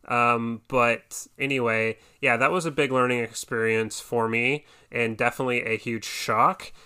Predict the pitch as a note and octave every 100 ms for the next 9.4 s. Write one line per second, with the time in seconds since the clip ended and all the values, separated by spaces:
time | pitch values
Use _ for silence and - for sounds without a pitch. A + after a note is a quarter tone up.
0 | - _ _ _ _ _ _ - - C#3
1 | D#3+ - D3+ D#3+ D3+ D3 - D3+ D3 C#3+
2 | C3+ B2+ A#2+ - - - - _ _ _
3 | C#3+ C#3+ C#3+ C#3+ C#3 C3+ C3+ - - -
4 | - - C3 C3 G#3+ G#3 G3 F#3+ - -
5 | - C3+ C3+ C3+ C3+ C3 B2 - - _
6 | D3 - _ - F#3+ E3+ D3 D#3 C#3+ D3
7 | C#3+ C#3 B2 B2+ B2 A#2+ A#2+ C3 C3 -
8 | B2+ B2+ B2 B2 A#2 - A2+ G#2 C#3 C#3+
9 | C#3 C#3 C3 A#2+